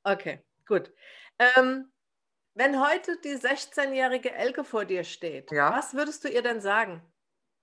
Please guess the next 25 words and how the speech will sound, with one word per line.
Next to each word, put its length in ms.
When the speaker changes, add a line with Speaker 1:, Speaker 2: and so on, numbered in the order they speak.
Speaker 2:
Toll 220
gemacht. 420
Speaker 1:
Sehr 340
gut. 300
<laughs> 760
Und 220
was 220
war 160
deine 300
letzte 520
Weiterbildung? 1000
Beziehungsweise 1000
gibt's 280
ein 140
Buch 220
auf 220
deinem 240
Nachttisch, 520
den 180
du 100
vielleicht 360
den 120
Hörerinnen 460
empfehlen 460
könntest? 500